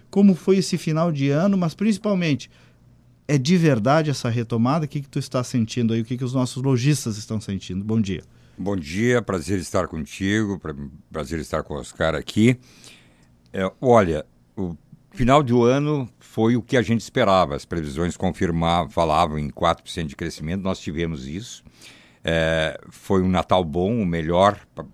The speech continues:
Speaker 2: é, que aconteceu desde dois mil e quatorze, né? Não chegou aos, aos números ainda de dois mil e quatorze, considerando a inflação,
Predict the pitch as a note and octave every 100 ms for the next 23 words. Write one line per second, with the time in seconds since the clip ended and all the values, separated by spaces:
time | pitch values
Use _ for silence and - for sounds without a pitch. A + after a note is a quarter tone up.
0 | - D#2 D2+ C#2 D2 - _ _ _ F2
1 | C#2+ F#2+ F#2 E2 G2+ F#2 D#2+ F2+ E2 F2+
2 | F2 C2+ F2 F2 E2+ - F#2 G#2+ B2+ G#2
3 | C#2 F2+ B2+ - - - _ _ F#2 F#2
4 | - G#2 F2 A#2+ A2 F2 - F2 E2 F2
5 | G#2 C3+ A#2+ D#2 E2+ F2 F2 D#2 F2 E2
6 | G2+ - A2+ B2 D3 C#3+ - G#2 G#2+ G2
7 | G#2 G2 A2 G2 - G#2+ B2+